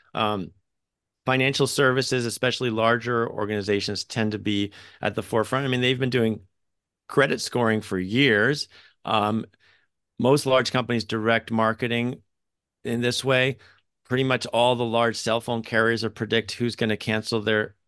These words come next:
their subscription and defect to another cell, to a competitor, um, in order to target retention offers. Um, right?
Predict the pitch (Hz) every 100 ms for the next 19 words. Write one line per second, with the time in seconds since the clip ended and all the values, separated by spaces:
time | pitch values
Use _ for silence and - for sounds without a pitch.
0 | _ - 107 104 101 - 107 - 131 110
1 | 101 - 107 101 - 113 104 104 101 98
2 | 107 101 - 113 95 101 104 104 107 123
3 | 127 - - - _ - 101 104 104 104
4 | _ _ - 107 107 104 - 104 101 95
5 | - - 110 107 104 107 - 107 104 104
6 | 92 92 113 120 - - - _ - 101
7 | 107 107 104 107 _ _ _ _ _ _
8 | _ _ _ _ 110 113 143